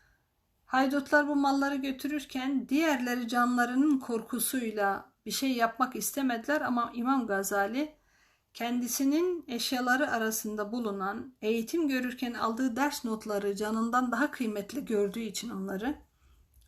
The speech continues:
onları alabilmek için haydutların peşine düştü. Onların yanına varıp da reislerinin yanına çıktığında "Ben neyi alırsanız alın ama ders notlarımı, kitaplarımı istiyorum." dediğinde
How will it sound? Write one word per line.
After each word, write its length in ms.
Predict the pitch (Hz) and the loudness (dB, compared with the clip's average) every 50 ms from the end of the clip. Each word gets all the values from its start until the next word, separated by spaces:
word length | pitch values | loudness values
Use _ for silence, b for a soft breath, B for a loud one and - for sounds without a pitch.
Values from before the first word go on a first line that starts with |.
| _ - | _ 0
onları 360 | 254 262 262 269 285 311 277 | 4 6 6 6 8 6 6
alabilmek 600 | 269 269 277 285 269 262 240 262 302 311 302 - | 4 4 4 4 2 2 0 0 0 0 -2 -4
için 280 | 247 220 - - 277 277 | -4 -4 -2 -2 -2 0
haydutların 600 | 254 254 233 226 233 226 - 240 233 226 220 196 | 0 0 -2 -2 -6 -10 -8 -8 -6 -6 -6 -8
peşine 480 | - 208 202 196 - 220 220 220 202 208 | -8 -8 -8 -6 -6 -6 -6 -6 -8 -8
düştü. 420 | 196 180 - - - 226 262 254 _ b b b b b b b b b b b b b b b _ _ | -10 -12 -12 -12 -10 -12 -12 -12 _ b b b b b b b b b b b b b b b _ _
Onların 420 | - 233 247 247 247 254 294 311 320 | -2 2 4 4 4 4 4 4 2
yanına 400 | 285 254 247 233 233 226 214 208 | 4 2 2 2 2 2 2 4
varıp 300 | 220 226 247 269 269 - | 4 4 4 2 0 0
da 100 | 240 220 | 0 0
reislerinin 640 | 220 233 233 226 - - 254 233 254 254 262 254 | 0 0 -2 -2 -4 -4 -4 -2 2 2 4 4
yanına 340 | 240 226 214 202 190 190 190 | 2 2 -2 -4 -4 -6 -6
çıktığında 800 | 190 - 254 220 - - 208 202 202 202 214 247 262 254 233 233 | -6 -8 -8 -8 -8 -8 -8 -6 -6 -6 -4 -4 -4 -4 -4 -4
"Ben 340 | 214 226 233 254 277 311 - - _ _ _ _ _ - | -2 -2 0 0 0 -2 -4 -10 _ _ _ _ _ -4
neyi 300 | 247 285 320 311 262 247 | -2 0 0 2 2 2
alırsanız 520 | 240 220 220 - - 214 202 202 190 - | 2 0 -2 -4 -6 -6 -6 -6 -4 -4
alın 240 | - - 226 214 220 | -2 -2 -2 -2 -4
ama 260 | 240 226 202 208 220 | -4 -4 -4 0 2
ders 240 | 277 294 269 - 240 | 2 2 2 2 -2
notlarımı, 480 | 220 214 214 - 208 202 196 196 196 | -2 -2 -2 -2 -2 -2 -2 -2 -6
kitaplarımı 600 | 185 - 247 - 254 247 247 220 208 202 208 208 | -8 -6 -4 -2 -2 -2 0 -2 -2 -2 -4 -4
istiyorum." 520 | 214 - - - 262 262 233 196 190 185 190 | -6 -8 -6 -4 -4 -2 -2 -2 -2 -4 -4
dediğinde 580 | 190 190 - 196 190 202 202 226 240 247 - | -4 -4 -6 -6 -8 -8 -6 -6 -8 -8 -10